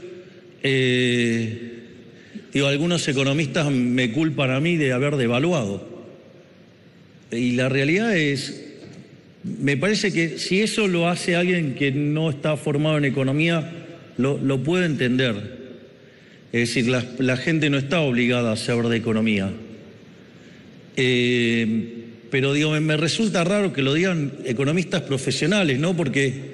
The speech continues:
digo, si tengo una brecha del doscientos por ciento y tengo reservas internacionales netas negativas en doce mil millones de dólares,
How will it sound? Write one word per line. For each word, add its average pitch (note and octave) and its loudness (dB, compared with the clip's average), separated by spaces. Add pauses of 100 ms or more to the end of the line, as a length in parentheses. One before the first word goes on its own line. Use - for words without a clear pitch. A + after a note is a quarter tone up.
(600)
digo, C3+ 2
si C3+ 0
tengo F#3 2
una D#3 2
brecha F3 0
del C#3 2
doscientos D3 0
por C3+ 0
ciento C3 2
y B2 0
tengo F#3 0
reservas D#3 0
internacionales C3+ 0
netas D3+ 0 (480)
negativas C3+ 0 (320)
en C3 0
doce C3+ 0
mil F#3+ 2
millones E3+ 0
de C#3 2
dólares, A#2 0